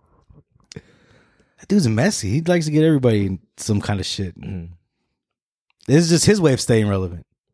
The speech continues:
Speaker 2: It really is.
Speaker 1: Like you said, I mean, like, rappers nowadays, like, I can't tell you a rapper now that's just super good with the flow, super good with his context and everything like that,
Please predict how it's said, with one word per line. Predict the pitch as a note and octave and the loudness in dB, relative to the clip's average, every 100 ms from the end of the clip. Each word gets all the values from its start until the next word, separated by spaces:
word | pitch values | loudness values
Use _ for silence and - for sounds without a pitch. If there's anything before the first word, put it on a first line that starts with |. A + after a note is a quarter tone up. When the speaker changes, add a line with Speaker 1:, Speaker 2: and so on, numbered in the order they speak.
| - G2+ | -16 -4
Speaker 2:
It | |
really | G2+ G2+ G2 | -2 0 -2
is. | F2 - | -4 -6
Speaker 1:
Like | C3+ C#3+ | -4 -4
you | |
said, | - D3 A2 | -4 -4 -2
I | |
mean, | A#2 B2 D3+ | -4 -6 -8
like, | A#2+ - | -10 -2
rappers | C3+ D3+ D3+ C3+ | 0 2 2 2
nowadays, | D3 C3 C3+ A#2+ G2 | 0 -2 -4 -4 -6
like, | G2 _ _ _ _ _ _ _ _ _ _ B2+ | -10 _ _ _ _ _ _ _ _ _ _ -2
I | C#3+ G3 | 0 0
can't | F#3+ F3 - | -2 -6 -2
tell | F3+ E3 | 2 4
you | C#3+ | 4
a | A#2+ | 4
rapper | A#2+ C#3+ - A2+ G#2+ - _ _ _ _ | 2 0 -2 -2 -2 -8 _ _ _ _
now | - G#2+ C3 C#3+ G2+ G2 A2+ - _ | -4 0 2 2 0 -2 -8 -14 _
that's | A#2 G#2+ - - _ _ _ _ _ _ - | -8 -8 -12 -20 _ _ _ _ _ _ -4
just | A#2+ - | -2 0
super | - C3+ A#2+ | 2 2 0
good | A2 A#2 | 0 0
with | A2 G#2+ | 0 -6
the | G2 | -10
flow, | A2+ A2+ A2 G2 | -6 -4 -2 -4
super | - A#2 G#2+ | -4 -4 -2
good | G#2+ | -2
with | G2+ | -2
his | F#2+ | -6
context | - G#2 G2+ G#2 - | -6 -6 -6 -8 -8
and | G#2 | -10
everything | F2+ G2 | -8 -6
like | F#2 | -6
that, | G#2 G2+ | -6 -6